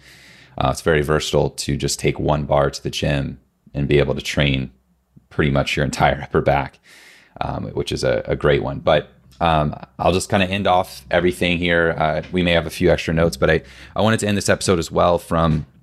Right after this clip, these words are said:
similar to how I ended episode one, which is going over some execution cues to help nail form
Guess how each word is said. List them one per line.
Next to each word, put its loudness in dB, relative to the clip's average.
similar 2
to -2
how 2
I 2
ended -4
episode 0
one, 0
which 2
is -2
going 2
over 2
some 2
execution 0
cues 0
to -4
help 4
nail 2
form -2